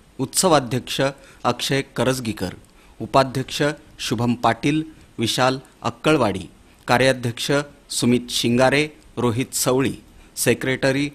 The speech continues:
शिवम गुब्याड, खजिनदार प्रथमेश साखरे, मिरवणूक प्रमुख राहुल पवार, वैभव नरखेडकर, प्रसिद्धी प्रमुख चेतन लिगाडे, महेश सबजगी.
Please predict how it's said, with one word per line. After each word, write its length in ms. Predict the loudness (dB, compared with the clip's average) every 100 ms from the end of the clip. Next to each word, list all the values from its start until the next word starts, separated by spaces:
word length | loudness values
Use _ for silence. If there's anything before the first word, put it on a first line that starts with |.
| -14 -10
शिवम 420 | -2 2 2 2
गुब्याड, 420 | 0 0 2 0 0 -16 -20 -8
खजिनदार 560 | -2 2 2 4 4 2 -6 -12 -4
प्रथमेश 540 | -2 0 0 0 -4 -10
साखरे, 460 | -2 0 2 0 -4 -6 -20 -20 -20 -20 -4
मिरवणूक 420 | 2 4 4 2 0
प्रमुख 360 | 0 0 -2 -18 _ 0
राहुल 320 | 2 2 0
पवार, 400 | 0 2 4 2 0 -16 -12
वैभव 400 | 0 2 2 0
नरखेडकर, 680 | 0 0 -2 -2 -2 -4 -10 -10 -20 -20 -16 -4
प्रसिद्धी 440 | 0 0 -2 -2
प्रमुख 420 | -2 0 0 0 -8 _ -20 _ _ _ _ -4
चेतन 360 | -2 0 0 0
लिगाडे, 500 | 0 2 2 2 -2 -6 0
महेश 440 | 2 2 0 -4 -8 -8
सबजगी. 640 | 0 2 2 2 -2 -6